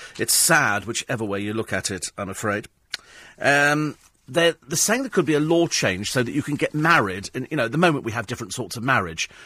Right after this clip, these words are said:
We have Christian weddings, we have Jewish, you know, blessings, we have everything, you know, Indian weddings, which, I mean, could be a riot, it might not be, hundreds and hundreds of people all get together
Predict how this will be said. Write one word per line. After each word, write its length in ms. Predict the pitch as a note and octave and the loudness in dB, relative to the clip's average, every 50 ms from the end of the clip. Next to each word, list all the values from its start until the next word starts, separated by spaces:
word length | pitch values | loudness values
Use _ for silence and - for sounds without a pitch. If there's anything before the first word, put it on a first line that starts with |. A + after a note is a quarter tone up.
| - - | -12 -8
We 80 | G#2 | -6
have 140 | G#2+ G2 - | -6 -6 -4
Christian 580 | - D3+ C3+ - - - C3 A#2+ A#2 A#2+ A2+ - - | -2 -2 -2 -2 0 -2 -2 0 -2 -2 -4 -6 -4
weddings, 500 | G#2+ C3+ C3 A2+ C3 B2 A#2+ A#2+ A2 - - - - - _ - | 0 0 0 2 0 0 -2 -2 -4 -6 -10 -16 -20 -20 _ -10
we 100 | G#2 G#2+ | -4 -2
have 240 | A2+ G#2+ F#2+ F#2+ F2 | -2 -4 -4 -6 -6
Jewish, 520 | - C3 C3+ C3+ B2 - - - - - - _ _ _ - | -4 0 0 0 2 0 0 -2 -2 -4 -8 _ _ _ -4
you 140 | - B2 B2+ | -2 0 0
know, 300 | A#2+ A#2 A#2 A2+ A2+ G#2 | 0 0 0 0 0 -2
blessings, 580 | G2+ B2+ C#3 C3 - - C#3 B2+ A#2+ B2 G#2 | 0 0 0 2 2 0 -2 -2 -4 -4 -6
we 80 | A2 G#2+ | -6 -6
have 240 | G#2+ G#2+ G#2+ G#2 - - | -4 -4 -4 -6 -6 -6
everything, 400 | B2 B2 A2+ A#2+ - B2 A#2+ A#2 | -6 -6 -6 -4 -4 -2 -2 -2
you 80 | A#2 A#2 | -2 -2
know, 160 | A2 G#2+ G#2 | -2 -2 -2
Indian 480 | - C3 C#3 C#3+ C3+ A2 B2 B2 A#2+ A2 | -2 0 0 0 0 0 0 -2 0 0
weddings, 400 | B2 B2 A2 B2 A2+ A2+ G#2+ G#2 | 0 0 0 0 -2 -4 -4 -6
which, 140 | G#2+ - G#2+ | -8 -8 -6
I 40 | |
mean, 120 | A2 A2 G#2 | -6 -6 -4
could 160 | - A#2+ F2+ | -4 -2 0
be 80 | A2+ A2 | 0 0
a 40 | |
riot, 380 | G#2 G#2 G#2+ G#2+ A2 G#2+ - - | 0 0 0 0 0 0 -2 -4
it 60 | F2+ | -4
might 180 | F#2+ A#2 A#2 - | -2 -2 -2 -2
not 180 | A2 A2 G2 | -4 -6 -4
be, 140 | F2+ G#2+ G#2+ | -4 -4 -2
hundreds 320 | G2 G#2+ A#2 A#2 G#2+ G#2 G2 | 0 0 0 0 -2 -4 -4
and 80 | G#2 | -4
hundreds 240 | G#2 G#2+ G2 G2 - | -6 -6 -6 -8 -8
of 60 | - | -6
people 240 | - G#2 F#2+ G#2+ A2 | -6 -6 -4 -2 -2
all 100 | A2 A2 | -2 -2
get 200 | G2 A2+ G2+ - | -2 -4 -6 -6
together 360 | - G2 G#2 G2 F2+ G#2 G2+ | -6 -6 -6 -6 -6 -6 -8